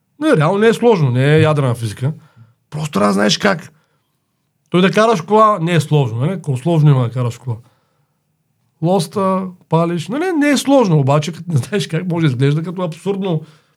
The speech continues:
нали, магиосничество някакво. И това е. Това е коренната причина. Хората са неподготвени. Решават, че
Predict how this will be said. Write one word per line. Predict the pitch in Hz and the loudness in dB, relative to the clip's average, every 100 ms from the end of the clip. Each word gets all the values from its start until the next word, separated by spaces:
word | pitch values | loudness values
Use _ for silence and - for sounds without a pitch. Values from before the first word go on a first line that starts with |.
| _ | _
нали, | 151 143 127 - _ _ - | -2 -2 -2 -10 _ _ -2
магиосничество | 151 139 175 160 131 123 127 | 2 4 4 2 2 0 -2
някакво. | 120 - _ _ _ - - - - - _ _ - | -4 -4 _ _ _ -20 -18 -12 -12 -14 _ _ -10
И | 262 | -6
това | 359 392 | 0 2
е. | 202 107 - | 2 0 -2
Това | 156 202 | 0 0
е | 175 | 2
коренната | 170 180 185 160 143 | 2 2 0 0 -2
причина. | 139 143 139 | -2 0 0
Хората | - 151 190 | 2 2 2
са | 190 160 | 0 2
неподготвени. | 160 180 - 175 151 151 156 156 135 127 151 | 2 2 0 0 2 2 2 2 2 2 0
Решават, | 135 - 180 190 | 0 2 2 2
че | - 165 147 | 2 0 0